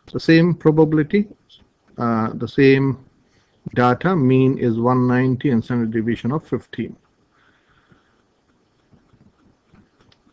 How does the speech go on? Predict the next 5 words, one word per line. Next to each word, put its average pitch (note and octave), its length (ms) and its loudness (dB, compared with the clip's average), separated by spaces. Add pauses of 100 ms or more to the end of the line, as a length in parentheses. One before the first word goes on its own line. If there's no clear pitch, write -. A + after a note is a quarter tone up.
(1200)
Uh, A#2 140 -4
hopefully B2+ 400 0
you've A2+ 200 0
done B2 240 0
this. F#3 400 -4